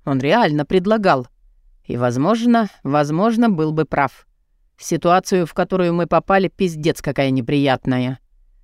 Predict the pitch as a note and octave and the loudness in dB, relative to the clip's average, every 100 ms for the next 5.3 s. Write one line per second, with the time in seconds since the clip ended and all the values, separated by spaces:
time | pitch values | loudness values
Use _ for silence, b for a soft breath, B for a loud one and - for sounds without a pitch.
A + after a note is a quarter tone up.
0 | _ - - C#4 - A#3 G#3 F3 D3 C3+ | _ -8 -6 -4 -2 0 2 0 -2 0
1 | C#3+ - D#3 D3 C#3+ D3+ D3 C#3+ C#3+ D#3 | 0 0 -2 0 0 0 0 0 0 2
2 | D#3+ - - _ _ _ _ - C3+ D3 | 0 -2 -8 _ _ _ _ -6 -2 0
3 | F#3 E3+ F3+ F#3+ - D#3 E3 E3 D3 F3+ | 0 -2 -2 -2 0 0 0 -2 -4 -6
4 | - D3 D3 - C3 D3 C#3 D3 - C#3 | -4 -4 -2 -4 -6 -4 -2 -2 -2 -4
5 | - C3+ B2 | -4 -6 -6